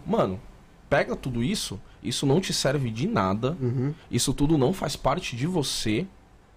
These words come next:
Speaker 1: você entendeu? E tudo que você é, você tem que aceitar o que você é,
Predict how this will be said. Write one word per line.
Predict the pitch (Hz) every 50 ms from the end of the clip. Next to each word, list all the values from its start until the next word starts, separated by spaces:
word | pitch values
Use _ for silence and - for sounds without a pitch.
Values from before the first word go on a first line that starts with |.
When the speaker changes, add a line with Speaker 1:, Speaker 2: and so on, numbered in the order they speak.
| - -
Speaker 1:
você | - - 113
entendeu? | 101 101 - 95 98 95 98 123 170 196 - - - - - - - - - -
E | - 120 120 - - -
tudo | - 262 285 233 196
que | 139 - -
você | 123 113 117 - - - - 95
é, | 110 147 - 147 117 - - - - - - - -
você | - 107 113 120
tem | - 151 160
que | -
aceitar | 190 - - 139 123 - - - 175 214
o | 208
que | - -
você | 139 127 120 - - 117
é, | 110 113 139 -